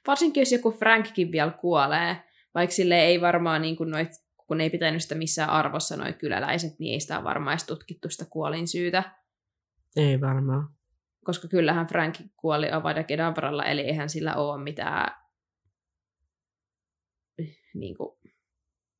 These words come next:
Speaker 1: varmaan kelattu siis vaan, että joku sydänkohtaus tai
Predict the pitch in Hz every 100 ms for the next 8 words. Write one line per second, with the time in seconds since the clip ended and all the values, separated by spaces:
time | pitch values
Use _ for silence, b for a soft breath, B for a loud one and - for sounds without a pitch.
0 | _ _ 117 104 135 151 151 80 147 -
1 | - - - - 143 151 - - - -
2 | - - - 165 - 117